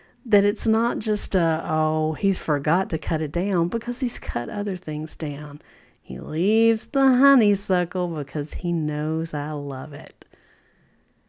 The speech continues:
So where can you pay attention? Is it to somebody in your family? Is it in your work life?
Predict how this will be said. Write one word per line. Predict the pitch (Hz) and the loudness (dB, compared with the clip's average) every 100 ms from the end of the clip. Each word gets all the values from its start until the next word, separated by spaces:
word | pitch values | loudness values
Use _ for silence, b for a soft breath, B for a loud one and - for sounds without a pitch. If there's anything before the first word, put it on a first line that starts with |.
| b b | b b
So | - 311 302 | -4 -2 0
where | 269 262 320 339 | 0 0 0 0
can | - 233 214 | 0 0 2
you | 196 190 214 226 170 143 - - _ _ _ | 0 2 2 4 2 -4 -12 -18 _ _ _
pay | - 190 | -2 0
attention? | 196 196 170 165 - 135 139 160 b b b b b b | 0 0 -2 -2 -6 -10 -12 -16 b b b b b b
Is | 185 180 | -4 -2
it | |
to | 185 | -4
somebody | 85 185 160 156 | -2 -2 -2 -2
in | 160 | -6
your | 156 | -8
family? | - - 185 226 240 247 254 247 B B B B B | -10 -6 -2 2 2 2 0 -4 B B B B B
Is | 202 202 208 | 2 2 2
it | 202 190 - - - _ | 0 0 -2 -4 -4 _
in | 208 202 | -2 0
your | 170 | 0
work | 156 147 180 - | -2 -2 -2 -2
life? | 269 254 339 381 - | -2 -2 -4 -6 -12